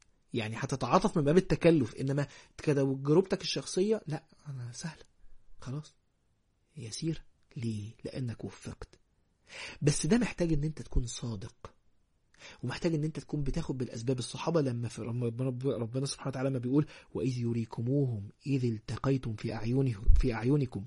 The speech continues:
قليلًا"، دول كانوا واقفين في الصف، دول كانوا رايحين يقاتلوا، دول كانوا واقفين ورايحين يجاهدوا في سبيل الله، مش كانوا نايمين في بيوتهم. فأنت محتاج إن أنت تكون صادق وتاخد بالأسباب وتقف في الصف بجد،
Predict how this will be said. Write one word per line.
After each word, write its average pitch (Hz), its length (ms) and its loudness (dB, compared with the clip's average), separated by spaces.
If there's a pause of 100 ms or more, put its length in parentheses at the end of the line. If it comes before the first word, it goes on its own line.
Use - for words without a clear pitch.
قليلًا"، 131 360 4 (1080)
دول 120 120 -2
كانوا 113 160 -4
واقفين 139 160 0
في - 60 -2
الصف، - 420 -8 (1000)
دول - 120 -6
كانوا 117 180 0
رايحين 143 180 2
يقاتلوا، - 400 -2 (840)
دول 131 120 0
كانوا 123 260 -2
واقفين 170 440 0 (600)
ورايحين 202 720 0 (240)
يجاهدوا 175 420 6
في 135 80 0
سبيل 160 240 4
الله، 160 340 4 (420)
مش - 80 -4
كانوا 120 180 0
نايمين 120 220 0
في - 120 -6
بيوتهم. 147 320 0 (640)
فأنت 165 260 4
محتاج 214 280 4
إن 214 100 8
أنت 226 160 2
تكون 185 260 0
صادق 127 480 -6
وتاخد 180 300 2
بالأسباب 117 560 -2
وتقف 214 320 2
في - 80 -4
الصف 233 380 2
بجد، 226 460 8